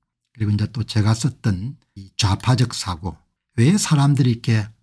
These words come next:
가난해지는 길을 계속해서 사고를 할까? 이 좌파적 사고의 굉장히 중심에는 피해의식이 있습니다.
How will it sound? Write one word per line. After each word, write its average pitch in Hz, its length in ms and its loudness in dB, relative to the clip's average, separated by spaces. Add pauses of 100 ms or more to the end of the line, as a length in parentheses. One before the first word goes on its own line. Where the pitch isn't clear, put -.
(480)
가난해지는 131 680 4
길을 127 240 2
계속해서 104 560 -2
사고를 92 520 -6
할까? 87 460 -14 (420)
이 101 120 -10
좌파적 151 520 2
사고의 139 340 0
굉장히 180 480 4
중심에는 123 720 2 (380)
피해의식이 147 840 4
있습니다. 82 520 -16